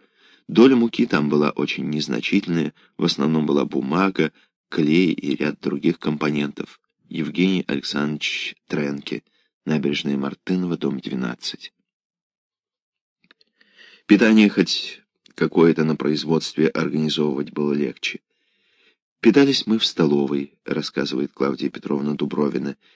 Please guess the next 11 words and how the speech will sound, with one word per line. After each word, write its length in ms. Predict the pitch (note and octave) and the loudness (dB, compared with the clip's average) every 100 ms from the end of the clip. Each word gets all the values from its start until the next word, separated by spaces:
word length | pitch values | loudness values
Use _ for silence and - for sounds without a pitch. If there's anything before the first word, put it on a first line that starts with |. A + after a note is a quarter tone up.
| _ _ _ _ _ _ _ | _ _ _ _ _ _ _
И 80 | - | 6
тут 180 | A2+ G2+ | 8 8
же 80 | |
переспрашивает, 800 | G2+ F#2+ F2+ - D#2+ - D2+ D2 - | 6 4 4 2 0 0 0 0 -4
если 260 | D#2+ D2 D#2 | -8 -4 -2
вам, 160 | D#2+ | -2
конечно, 380 | D#2 E2+ E2 - | -2 -2 -2 -6
интересно. 580 | E2+ G#2 G2+ D#2 - - _ _ _ _ _ _ _ _ - | -6 -4 -4 -6 -8 -12 _ _ _ _ _ _ _ _ 4
«Питались 640 | G#2+ G#2+ C3+ C3 - - - | 6 8 4 2 -2 -8 -8
по 120 | G2 | -8
карточкам». 960 | - D#2 C#2 - - - - - - | -4 -4 -4 -8 -12 -10 -10 -12 -14